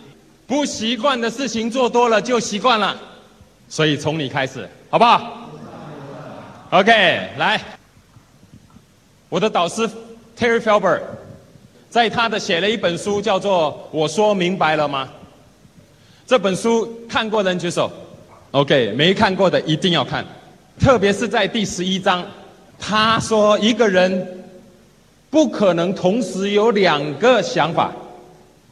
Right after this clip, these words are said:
所以当你在讲话、跟别人说或者跟自己说之前，你都得先想。我们很多时候，我们跟别人吵架的时候，是不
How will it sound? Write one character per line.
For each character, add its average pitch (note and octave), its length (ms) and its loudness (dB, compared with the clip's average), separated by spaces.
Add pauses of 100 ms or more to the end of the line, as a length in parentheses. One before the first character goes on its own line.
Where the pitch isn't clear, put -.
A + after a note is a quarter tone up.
(460)
所 - 140 -2
以 B3+ 100 0
当 D4 240 2
你 A#3+ 140 0
在 B3+ 220 0
讲 F3 340 -2
话、 G#3 460 -2
跟 C#4 260 2
别 A#3 140 2
人 A#3 180 0
说 B3+ 240 2
或 C4 100 2
者 G3 100 -2
跟 C4 240 0
自 C4 140 -8
己 F#3 160 -8
说 A#3+ 220 0
之 A#3 120 -12
前， F#3 240 -2
你 F3 120 -2
都 A#3 140 0
得 F#3 120 -2
先 G#3 220 -2
想。 F3+ 260 -4 (1000)
我 G3 100 -2
们 B3+ 120 4
很 G#3 180 2
多 C4+ 140 2
时 B3 160 0
候， B3+ 100 4
我 G#3 140 2
们 G#3+ 120 -2
跟 B3 680 -4
别 G3+ 140 2
人 B3 160 2
吵 E3 260 4
架 A#3+ 200 2
的 G#3 60 0
时 F#3+ 160 -4
候， G3+ 180 2
是 A3 140 -10
不 A#3+ 80 -8